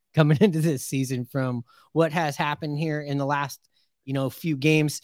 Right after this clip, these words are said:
Definitely from the quar-, uh, the semifinals on, you know, go, even going back to the quarterfinals. You know, most of these games were, were very dramatic, and even the very last, uh, you know, winning games,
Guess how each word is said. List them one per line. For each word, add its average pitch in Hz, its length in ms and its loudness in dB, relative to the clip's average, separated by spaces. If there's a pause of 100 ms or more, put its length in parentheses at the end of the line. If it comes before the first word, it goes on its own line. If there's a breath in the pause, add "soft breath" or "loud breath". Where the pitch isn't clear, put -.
(280 soft breath)
Definitely 208 400 4
from 180 300 0
the 156 80 0
quar-, 170 360 0
uh, 147 140 4
the 135 120 -2
semifinals 156 840 0
on, 156 600 0
you 185 140 -10
know, 170 100 -6
go, 170 180 0
even 185 220 0
going 185 200 0
back 165 200 -2
to 165 80 -10
the 139 80 -6
quarterfinals. 120 800 -8
You 127 80 -6
know, 123 80 -4
most 131 260 -4
of 151 60 -6
these 131 160 -6
games 135 420 -6
were, 113 340 -8 (800)
were 127 160 0
very 143 320 6
dramatic, 123 560 0
and 143 180 2
even 160 340 4
the 151 360 6
very 151 280 2
last, 143 500 0
uh, 131 260 -2
you 135 120 -4
know, 135 140 0
winning 156 420 0
games, 123 480 -6